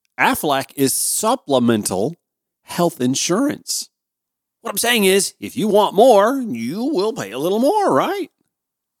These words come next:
It, it's no different than public schooling, and that'll be another conversation to come up under the Gold Dome, Medicaid expansion and school vouchers. Ugh, here we go again with the school vouchers. Do you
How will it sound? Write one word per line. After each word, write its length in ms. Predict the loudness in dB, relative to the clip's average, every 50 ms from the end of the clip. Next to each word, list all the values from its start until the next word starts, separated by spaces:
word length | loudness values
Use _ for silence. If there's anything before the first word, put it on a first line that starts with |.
| _ _ _
It, 240 | -10 -8 -6 -6
it's 160 | -6 -6 -4 -2
no 140 | -2 0
different 320 | 0 0 0 0 -2 -2 0
than 200 | 0 -2 -2 -4
public 340 | -6 -8 -8 -8 -6 -6 -6
schooling, 540 | -6 -4 -2 -2 0 0 0 0 -2 -4
and 300 | -8 -8 -8 -8 -8 -10 -12 _ _ _ _ _ _
that'll 280 | _ -12 -10 -10 -8 -6
be 120 | -6 -4
another 320 | -4 -2 -2 -2 -2 -4 -4
conversation 720 | -2 -4 -4 -2 -2 -2 -2 -2 -2 -2 -4 -4 -4 -4
to 80 | -6 -6
come 180 | -4 -2 -2
up 180 | -2 -2 _ _ _
under 220 | -6 -6 -6 -6
the 80 | -8 -8
Gold 260 | -6 -4 -4 -4 -6
Dome, 320 | -6 -6 -6 -8 -8 -10 -10
Medicaid 360 | -10 -10 -8 -6 -6 -6 -6
expansion 540 | -6 -8 -6 -4 -2 -2 -2 -2 -4 -4 -2
and 200 | -4 -4 -6 -10 _ _ _ _ _ _ _
school 380 | -10 -10 -10 -8 -6 -6 -4 -4
vouchers. 720 | -2 -2 0 0 -2 -2 -2 -2 0 -2 -2 -4 -8 -10 _ _ _ 2
Ugh, 240 | 4 4 4 2 -2 _
here 120 | -6 -4
we 80 | -2 2
go 120 | 2 2
again 200 | 2 2 2 0
with 100 | 0 -2
the 40 | -6
school 220 | -6 -4 -4 -2
vouchers. 640 | 0 0 0 0 0 -2 -6 -10 -12 -14 -20 -20 -20 _ _ _ _ _ _ _ _ _ _ _ _ _ _ _ _ _ _ _
Do 80 | -2 0
you 300 | 2 2 2 2 0 -6